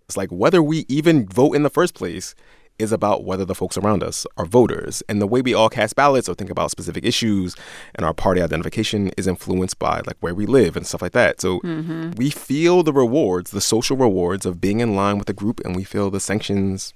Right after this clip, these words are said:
Speaker 1: when we aren't.
Speaker 2: Yeah, this is why politics, to me, is so much like sports and why I don't like politics and I don't really like sports.
Speaker 1: <gasps>
Speaker 2: Yeah,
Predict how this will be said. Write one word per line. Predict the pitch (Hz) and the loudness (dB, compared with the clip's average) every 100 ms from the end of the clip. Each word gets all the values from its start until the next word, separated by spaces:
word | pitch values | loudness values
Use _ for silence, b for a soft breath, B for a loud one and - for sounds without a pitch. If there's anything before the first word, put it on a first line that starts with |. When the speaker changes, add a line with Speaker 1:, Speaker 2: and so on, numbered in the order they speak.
| - | -6
Speaker 1:
when | 92 | -2
we | 95 92 | -2 -2
aren't. | 117 110 - - B B B B B - | -2 -4 -8 -18 B B B B B -4
Speaker 2:
Yeah, | 214 175 | 0 0
this | 131 185 | 0 -4
is | 208 196 | -4 -4
why | 180 180 | 0 0
politics, | 165 - 156 156 - 156 - - - - _ _ _ _ _ - | 0 -2 -2 -2 -4 -8 -10 -16 -16 -20 _ _ _ _ _ -4
to | 185 | 0
me, | 180 175 151 | 2 2 0
is | 160 | -4
so | 156 - | -2 0
much | 165 160 | 2 0
like | 156 143 | -2 -4
sports | - 208 196 185 | -2 2 4 2
and | - 180 | -2 0
why | 170 160 | 4 2
I | 165 | 2
don't | 170 233 | 0 -2
like | 196 175 | -2 -4
politics | - 147 151 156 147 | -6 -6 -4 -6 -10
and | - 185 | -6 -4
I | |
don't | 185 196 | -2 -2
really | 160 156 | -2 -4
like | 151 135 135 | -6 -8 -8
sports. | - 254 208 - | 2 6 6 4
Speaker 1:
<gasps> | - - - - - - - - _ | -2 -4 -6 -8 -8 -8 -12 -16 _
Speaker 2:
Yeah, | 190 190 | 0 2